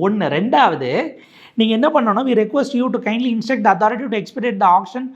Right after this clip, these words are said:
placed for the removal of trees for construction of aims to begin. எவ்வளவு பெரிய கொடூரத்தை திமுக அரசு பண்ணியிருக்குன்னு அண்ணாமலை உடைச்சு பேசியிருக்காரு. என்னன்னா, இந்த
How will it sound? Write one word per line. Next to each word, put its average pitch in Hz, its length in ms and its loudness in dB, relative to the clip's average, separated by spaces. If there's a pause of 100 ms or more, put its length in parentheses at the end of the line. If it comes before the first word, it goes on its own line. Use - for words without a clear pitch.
(300)
placed 254 380 2
for 202 140 2
the 247 120 0
removal 262 380 0
of - 80 -4 (160)
trees 269 320 -2
for 240 100 2 (100)
construction 208 380 -4
of 202 140 -4
aims 220 220 -6
to 180 100 -2
begin. 156 180 0 (920)
எவ்வளவு 349 380 6
பெரிய 302 220 4 (180)
கொடூரத்தை 302 600 6
திமுக 262 340 -2
அரசு 190 320 2
பண்ணியிருக்குன்னு 190 420 -4
அண்ணாமலை 196 360 0 (100)
உடைச்சு 247 320 0
பேசியிருக்காரு. 127 500 -2
என்னன்னா, 151 260 -2 (800)
இந்த 220 100 2